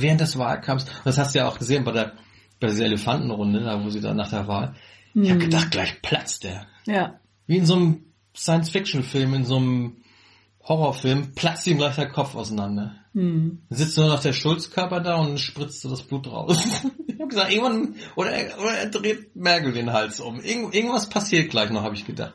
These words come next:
Speaker 2: Ja.
Speaker 1: Aber der musste sich so zurücknehmen. Und überleg mal, wenn du über Wochen sagen musst,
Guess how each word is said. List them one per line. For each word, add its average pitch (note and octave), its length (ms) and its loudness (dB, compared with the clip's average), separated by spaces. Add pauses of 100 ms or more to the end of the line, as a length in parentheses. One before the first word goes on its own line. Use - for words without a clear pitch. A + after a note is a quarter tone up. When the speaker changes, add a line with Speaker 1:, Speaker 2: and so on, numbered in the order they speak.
Speaker 2:
Ja. G2+ 160 -2 (180)
Speaker 1:
Aber C3+ 140 2
der C#3+ 80 4
musste E3 240 2
sich D#3 180 2
so F#3+ 200 0
zurücknehmen. A#2+ 640 -4 (340)
Und D3 180 4
überleg D#3 400 2
mal, C3+ 140 0
wenn B2+ 100 0
du B2+ 60 2
über C#3 300 0
Wochen G#3+ 560 2
sagen E3 360 4
musst, C#3 380 0